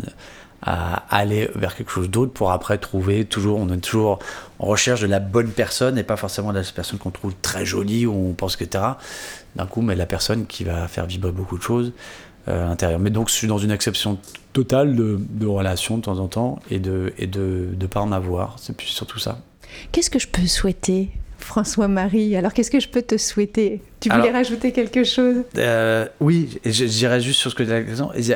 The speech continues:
Speaker 1: J'aime, j'aime beaucoup le propos de, de, de, de Gurdjieff, euh, euh, que, qui est un mystique du début du vingtième siècle, qui avait beaucoup de pratiques énergétiques avec ses disciples très, très, très durs, et cetera. Toute la gymnastique Gurdjieff, et cetera, qui était un philosophe de la vie,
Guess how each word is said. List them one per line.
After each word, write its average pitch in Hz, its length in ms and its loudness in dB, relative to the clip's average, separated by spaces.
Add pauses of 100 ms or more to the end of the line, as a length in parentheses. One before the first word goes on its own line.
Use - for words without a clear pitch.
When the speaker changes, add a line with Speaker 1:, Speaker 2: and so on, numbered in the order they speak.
Speaker 1:
J'aime, 110 360 2
j'aime 113 200 2
beaucoup 135 280 0
le 131 120 2
propos 127 360 -2
de, 110 140 0 (140)
de, 101 500 0
de, 98 460 -2 (140)
de 113 140 -2
Gurdjieff, 131 840 0 (200)
euh, 98 360 0
euh, - 20 -8 (280)
que, - 280 -6 (180)
qui 80 260 -8
est - 220 -8
un 92 60 0
mystique 95 360 -4
du 95 120 -4
début 98 220 -2
du 98 100 -2
vingtième 95 300 -2
siècle, - 280 0
qui - 140 -8
avait 90 280 -2 (520)
beaucoup 131 200 4
de - 60 -4
pratiques - 360 0
énergétiques 113 500 0
avec 104 140 -2
ses 107 80 0
disciples 101 320 -2
très, 117 400 2
très, - 180 -2
très 110 220 -2
durs, 104 320 -2
et 98 80 -8
cetera. 98 340 -2
Toute - 180 -8
la 104 80 0
gymnastique 98 420 -2
Gurdjieff, 98 340 -4
et - 40 -12
cetera, 123 260 -4
qui 127 40 -8
était - 100 -6
un 98 60 -2
philosophe 104 460 -4
de 98 80 -2
la 92 120 0
vie, 101 260 -4